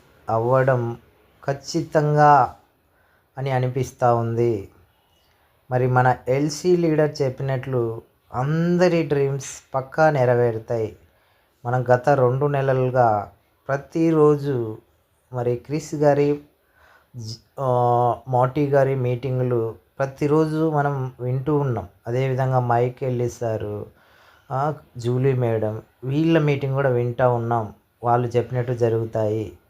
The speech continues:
ఇంకా మన కొందరు, కొందరు మన ఇండియన్ లీడర్స్ అంటున్నట్లు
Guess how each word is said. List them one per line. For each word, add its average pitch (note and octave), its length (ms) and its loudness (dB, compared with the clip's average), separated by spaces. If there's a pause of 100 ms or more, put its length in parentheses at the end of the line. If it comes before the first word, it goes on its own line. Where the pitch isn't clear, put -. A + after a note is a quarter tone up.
(260)
ఇంకా C3 260 0
మన C#3 180 2
కొందరు, B2+ 600 -2 (100)
కొందరు D3+ 500 0
మన C3+ 200 0
ఇండియన్ B2+ 520 0
లీడర్స్ A#2+ 400 0
అంటున్నట్లు A2+ 960 -8